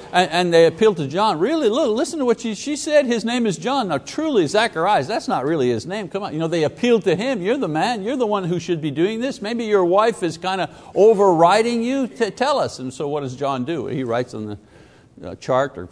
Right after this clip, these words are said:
a piece of paper or something like that, "His name is John." And at that moment, his tongue is loosed. He begins praising God. He demonstrates to the family and friends this was his idea, not hers.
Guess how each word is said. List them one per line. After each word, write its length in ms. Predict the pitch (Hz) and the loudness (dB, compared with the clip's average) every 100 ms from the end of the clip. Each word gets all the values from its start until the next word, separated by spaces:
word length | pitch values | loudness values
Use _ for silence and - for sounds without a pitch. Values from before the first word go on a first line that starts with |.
| 104 | -14
a 60 | 101 | -12
piece 240 | - 131 | -8 -8
of 80 | 101 | -4
paper 240 | 135 151 | -6 -4
or 60 | 117 | -8
something 360 | - 147 143 120 | -8 -8 -8 -8
like 200 | 104 113 | -10 -8
that, 180 | 123 | -6
"His 160 | 123 127 | -4 -2
name 200 | 143 175 | -2 -2
is 120 | 135 | -4
John." 340 | 131 214 196 - _ _ _ _ _ _ _ - | -2 -2 -4 -14 _ _ _ _ _ _ _ -12
And 140 | 110 | -8
at 100 | 113 | 2
that 240 | 190 254 | 2 2
moment, 540 | 127 117 110 107 - - _ _ _ | -2 -4 -6 -8 -12 -20 _ _ _
his 200 | 131 127 | -4 -4
tongue 300 | - 151 151 | -2 0 0
is 160 | 131 123 | -2 0
loosed. 280 | 127 127 | -2 -2
He 120 | - 127 | -2 0
begins 1000 | 131 113 170 180 139 98 - - - - _ _ _ _ _ _ | 0 2 2 2 0 -2 -10 -16 -20 -20 _ _ _ _ _ _
praising 520 | - 151 147 139 123 | 0 0 0 -2 -2
God. 400 | 110 123 123 123 | 2 4 6 4
He 100 | 113 | 0
demonstrates 720 | 117 147 190 156 - 143 139 - | -2 0 0 -4 -2 0 0 -2
to 80 | 131 | -6
the 100 | 123 | -4
family 360 | 147 147 139 | -2 -2 -4
and 100 | 120 | -8
friends 360 | - 143 147 110 | -6 -6 -6 -4
this 280 | 123 160 151 | -4 -4 -4
was 340 | 160 170 165 | -2 -2 -2
his 200 | 170 165 | -6 -2
idea, 520 | 165 160 143 214 196 - - - - - - - - | 0 0 -4 -4 -4 -6 -20 -20 -20 -20 -20 -20 -4
not 300 | 127 165 - | 2 2 0
hers. 560 | 156 147 - - - | 0 0 -2 -12 -20